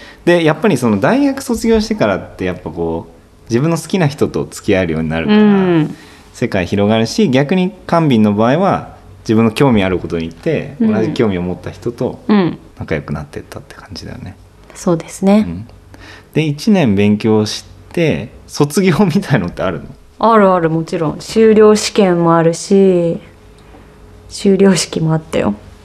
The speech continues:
Speaker 1: なるほど。修了して、えー、あなたはも-、木工師、木工師。
Speaker 2: いや、な-、なんだっけな。技能検定。いや、なんだっけな。あ、あ、うん、でも、「あなたちゃんと木工の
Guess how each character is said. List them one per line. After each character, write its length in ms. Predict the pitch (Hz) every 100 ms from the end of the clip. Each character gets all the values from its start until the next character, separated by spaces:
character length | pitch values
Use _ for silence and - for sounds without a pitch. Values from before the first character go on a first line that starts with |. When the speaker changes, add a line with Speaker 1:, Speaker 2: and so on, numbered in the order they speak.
| - - - - 98
Speaker 1:
な 120 | 98
る 60 |
ほ 100 | 110
ど。 220 | 92 73 - -
修 240 | - 107 98
了 180 | 101
し 80 | 104
て、 480 | - 143 131 135 - -
え 240 | 90 82 -
ー、 40 |
あ 60 | 104
な 100 | 101
た 140 | 95
は 240 | 110 135 131
も-、 480 | 131 117 107 - -
木 400 | 135 143 143 -
工 160 | 247 175
師、 200 | - 123
木 240 | 135 143 -
工 240 | - 233
師。 160 | - 226
Speaker 2:
い 60 |
や、 120 | 254 254 -
な-、 160 | 254 262
な 180 | 247 302
ん 80 |
だ 80 | 294
っ 100 | 247
け 140 | 190 175
な。 260 | 165 160 - - _ - _ - - - - - - - - -
技 160 | - 220
能 640 | 254 285 285 285 277 285 - - - - -
検 300 | 277 247 -
定。 480 | - 131 82 - - - - - - -
い 40 |
や、 140 | 196 -
な 160 | 196
ん 80 | 254
だ 80 | 214
っ 40 |
け 180 | 160 -
な。 160 | - - - - - - -
あ、 100 | - -
あ、 180 | 190 - - 202
う 40 |
ん、 440 | 196 196 190 196
で 120 | 208 240
も、 240 | 208 185
「あ 60 | 214
な 140 | 269
た 140 | 254 -
ち 100 | 233
ゃ 60 |
ん 120 | 233
と 160 | 226 220
木 260 | 214 202 -
工 200 | 233 226
の 220 | 226